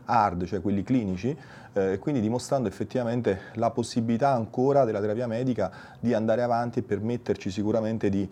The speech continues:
eh, avere un, un impatto ancora più importante da un punto di vista clinico poi sui nostri pazienti. Quindi sicuramente uno studio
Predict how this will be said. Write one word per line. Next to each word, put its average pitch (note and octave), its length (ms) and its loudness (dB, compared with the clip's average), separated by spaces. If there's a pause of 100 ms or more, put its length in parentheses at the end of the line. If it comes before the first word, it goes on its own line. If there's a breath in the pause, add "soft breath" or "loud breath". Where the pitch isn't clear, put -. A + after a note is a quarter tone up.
(300 loud breath)
eh, F2 480 -2 (100)
avere G#2+ 260 2
un, G2+ 400 0
un G#2 80 0
impatto B2+ 500 2
ancora A2 280 0
più A2+ 140 -6
importante G#2 480 -4
da G2+ 80 2
un F2+ 80 -2
punto F2+ 240 -4
di F#2+ 60 0
vista F#2 240 -2
clinico G2+ 380 2
poi F2 140 -2
sui E2+ 140 -6
nostri E2+ 240 -8
pazienti. D#2 480 -8
Quindi F#2+ 240 -2
sicuramente F#2+ 500 -2 (280 loud breath)
uno G2 180 -2
studio G2+ 360 2